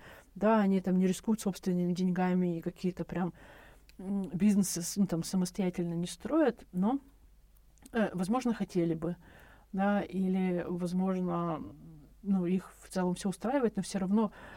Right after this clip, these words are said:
э, качество коллектива, который собирается, настолько высокое, и настолько приятно провести общес-, э, отпуск в обществе, обществе таких людей, что, э, в целом, ну, как бы на менеджерские темы вполне себе можно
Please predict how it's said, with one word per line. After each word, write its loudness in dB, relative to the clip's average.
э, 2
качество -2
коллектива, -2
который -2
собирается, -2
настолько -2
высокое, 0
и 2
настолько -2
приятно 0
провести -6
общес-, -4
э, 0
отпуск -4
в 0
обществе, -6
обществе -4
таких -8
людей, 0
что, -4
э, -2
в -20
целом, 4
ну, 2
как -2
бы -4
на 2
менеджерские 2
темы 2
вполне -2
себе -4
можно -4